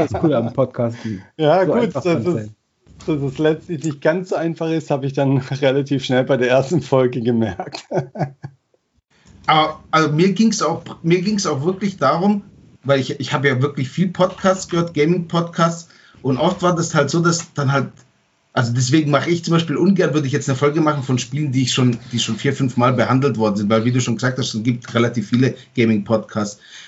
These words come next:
Speaker 3: Aber es waren halt schon viele Titel, die, an denen mein Herz wirklich, äh, äh, wirklich, äh, steht und ich woll-, wollte unbedingt, habe ich gesagt, es sind noch so viele Spiele, die besprochen werden müssen,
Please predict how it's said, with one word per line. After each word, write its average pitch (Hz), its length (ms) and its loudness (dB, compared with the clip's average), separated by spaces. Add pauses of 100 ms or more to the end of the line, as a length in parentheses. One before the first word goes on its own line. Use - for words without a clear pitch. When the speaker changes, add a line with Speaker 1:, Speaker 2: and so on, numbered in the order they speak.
Speaker 3:
Aber 139 180 4
es 120 140 0
waren 175 120 4
halt 170 140 2
schon - 120 -2
viele 190 220 0
Titel, 190 280 0
die, 131 260 -6 (380)
an 135 180 0
denen 143 140 2
mein 135 160 2
Herz 143 320 -2
wirklich, 165 500 -2
äh, 123 380 2 (340)
äh, 123 240 0
wirklich, 143 480 -2
äh, 120 320 0
steht 160 340 0
und 139 180 0
ich 123 200 -2
woll-, 143 240 2
wollte 147 340 2
unbedingt, 185 600 2
habe 160 140 0
ich 143 60 -2
gesagt, 139 180 -2
es 127 100 -6
sind 160 80 2
noch 139 120 0
so 190 200 0
viele 202 220 0
Spiele, 185 280 0
die 160 100 0
besprochen 165 520 -2
werden 139 220 2
müssen, 143 220 -6